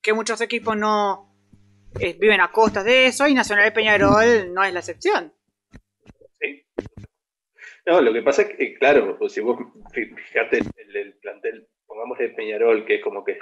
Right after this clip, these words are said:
Speaker 2: el que está más crítico, tenés un montón de jugadores que tienen dieciocho, diecinueve años y un montón de jugadores que tienen treinta y tres, treinta y cuatro. Y si vos te pones a pensar, y que, y si Peñarol en los últimos cinco años, por ejemplo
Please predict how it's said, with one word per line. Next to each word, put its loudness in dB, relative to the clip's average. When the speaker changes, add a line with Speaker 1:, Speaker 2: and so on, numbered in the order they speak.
Speaker 2:
el -6
que -8
está -4
más -8
crítico, -6
tenés 4
un 0
montón 4
de 6
jugadores 6
que 0
tienen 0
dieciocho, 0
diecinueve 0
años 2
y 2
un -2
montón -4
de 0
jugadores 2
que 4
tienen -6
treinta -6
y -4
tres, -6
treinta -12
y -14
cuatro. -4
Y 0
si -8
vos 0
te 0
pones -2
a 4
pensar, 2
y -12
que, -6
y -10
si -12
Peñarol 2
en 2
los -4
últimos -4
cinco -2
años, -2
por -4
ejemplo -4